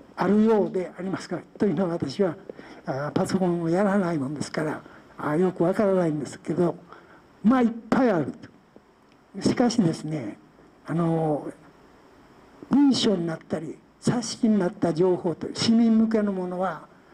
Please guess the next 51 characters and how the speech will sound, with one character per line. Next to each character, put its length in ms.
も 200
う 40
最 220
近 220
皆 200
無 120
で 100
す。 160
え 120
ー、 80
実 260
は 280
大 140
阪 360
市 140
の 140
経 260
済 260
と 180
い 140
う、 280
<clears throat> 400
冊 320
子 140
が、 340
あ、 840
毎 200
年 180
こ 360
う、 40
出 100
さ 140
れ 80
て 100
お 60
り 80
ま 140
し 80
て、 280
え 320
ー、 20
市 120
役 160
所 140
の 80
一 160
階 220
で 120
で 120
す 100
ね、 200